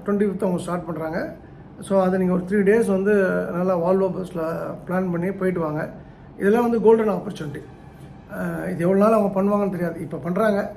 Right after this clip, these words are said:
So, யார் உங்களை கூட்டு போவாங்க, இந்த ரூட்டு, மேப், எங்க தங்கறது, குளிக்கிறது, எப்படி போட்டை பிடிக்கணும், எப்படி வந்து,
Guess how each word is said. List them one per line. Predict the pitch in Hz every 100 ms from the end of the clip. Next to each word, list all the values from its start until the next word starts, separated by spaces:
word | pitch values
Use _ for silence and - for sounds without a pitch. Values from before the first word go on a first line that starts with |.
| - - - -
So, | -
யார் | 185 190 220
உங்களை | 208 196
கூட்டு | 226 196
போவாங்க, | 196 185 185
இந்த | 185 185 185
ரூட்டு, | 180 190 185 185
மேப், | 180 180 180 180 185
எங்க | 185
தங்கறது, | 190 185 185 185
குளிக்கிறது, | 180 202 202 190 170 180 180 - - -
எப்படி | - 185 196
போட்டை | 180 190 196
பிடிக்கணும், | 170 175 180 185
எப்படி | 180 175 190
வந்து, | 185 180